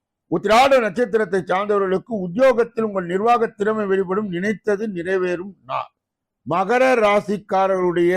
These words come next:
இன்றைய பொது பலனை பார்ப்பதற்கு முன்பு, அவர்களுக்கு இன்றைய தினம் சந்திராஷ்ட தினம் என்பதால்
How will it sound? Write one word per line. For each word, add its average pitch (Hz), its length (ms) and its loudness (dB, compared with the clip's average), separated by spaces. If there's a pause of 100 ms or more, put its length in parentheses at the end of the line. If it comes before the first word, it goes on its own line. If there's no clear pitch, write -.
(260)
இன்றைய 170 480 0
பொது 190 220 -2
பலனை 185 360 -2
பார்ப்பதற்கு 170 680 -4
முன்பு, 165 360 -4 (220)
அவர்களுக்கு 165 680 -2
இன்றைய 160 360 -2
தினம் 190 340 -4
சந்திராஷ்ட 202 680 -2
தினம் 190 320 -4
என்பதால் 156 440 -10